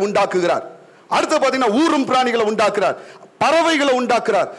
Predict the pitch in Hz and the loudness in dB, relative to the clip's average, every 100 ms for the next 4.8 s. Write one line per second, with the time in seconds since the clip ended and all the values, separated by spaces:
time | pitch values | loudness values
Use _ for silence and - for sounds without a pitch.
0 | - 135 - 349 320 277 269 277 277 269 | -14 -4 0 0 0 -2 -2 -2 -2 -2
1 | - 262 294 - 285 294 233 - 196 240 | 0 -2 -2 -2 -2 0 -4 -4 0 0
2 | 247 233 202 - 185 196 175 254 311 311 | 2 0 -2 -2 0 0 0 -2 -2 -2
3 | 277 233 220 254 254 254 - - 269 349 | -4 0 2 2 2 0 -2 -2 0 0
4 | 349 294 - 262 247 240 233 | 0 -2 0 -2 -2 -2 0